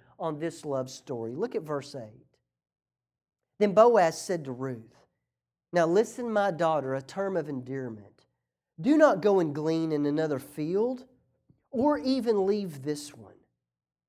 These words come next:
but keep close to my young women. Let your eyes be on the field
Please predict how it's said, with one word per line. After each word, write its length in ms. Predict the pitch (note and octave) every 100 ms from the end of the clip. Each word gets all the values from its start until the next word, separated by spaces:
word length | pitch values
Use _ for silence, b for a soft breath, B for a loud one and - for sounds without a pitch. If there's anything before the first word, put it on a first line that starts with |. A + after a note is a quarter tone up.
| _ _
but 200 | E3+ G3
keep 260 | - C4+ -
close 400 | - G#3+ C4+ C4
to 160 | - G#3+
my 200 | F#3 G3
young 440 | F#3 F#3+ E3+ C#3+
women. 440 | D3 B2+ G2 G2 - _ _ _ _ -
Let 200 | G#3+ B3
your 200 | A3 G3+
eyes 400 | G#3 A#3+ B3+ G#3+
be 180 | G3+ G#3+
on 140 | G#3
the 100 | D3+
field 760 | - - C4+ A3 B2 A#2+ C3